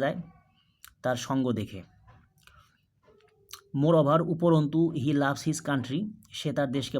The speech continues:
ভালোবাসে, more, বেশি, than his life, তার জীবনের চাইতেও। In fact, প্রকৃতপক্ষে, he is an asset, সে হচ্ছে সম্পদ, of the nation, জাতির। Our country needs, আমাদের দেশের দরকার,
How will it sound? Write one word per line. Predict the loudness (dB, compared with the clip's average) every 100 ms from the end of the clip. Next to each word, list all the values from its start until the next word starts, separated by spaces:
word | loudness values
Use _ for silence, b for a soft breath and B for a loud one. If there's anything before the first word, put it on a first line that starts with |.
| -2
ভালোবাসে, | 2 2 0 -4 -6 -2 0
more, | 0 -2 -4
বেশি, | -6 -4 -6 -4
than | -2 -2
his | 0 0
life, | -2 -2
তার | -4 -2
জীবনের | 0 0 -2 -4
চাইতেও। | -6 -6 -12 -14 _ b b b b b b b 2
In | 2 2
fact, | -4 -8 -4
প্রকৃতপক্ষে, | -2 0 -2 -2 -2 -2 -2 -6 -6 -12 -10 -2
he | 2
is | 2 2
an | 0 -4
asset, | -6 -6 -6
সে | -6
হচ্ছে | -6 -6 -8 -8 -16 -14 -6
সম্পদ, | -4 0 0 0 -4
of | -2
the | 0 0
nation, | 0 -2 -4 -4
জাতির। | -4 -6 -8 -18 _ b b b b -2
Our | -2 0
country | 0 2 2 4
needs, | 4 0 -4
আমাদের | -4 -2 -2 -4
দেশের | -6 -4 -2
দরকার, | -2 -2 -4